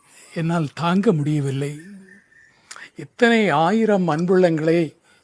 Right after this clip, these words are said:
நான் பெற என்ன தவம் செய்து ஈன்றாளோ என் அன்னை" என்று நான் நினைத்து கொண்டேன். நேற்று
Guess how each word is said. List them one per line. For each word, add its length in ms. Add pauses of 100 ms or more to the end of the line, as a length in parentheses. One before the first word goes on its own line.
(420)
நான் 380
பெற 380 (1300)
என்ன 360
தவம் 380
செய்து 340
ஈன்றாளோ 640
என் 200
அன்னை" 540 (540)
என்று 240
நான் 360 (840)
நினைத்து 360
கொண்டேன். 480 (760)
நேற்று 760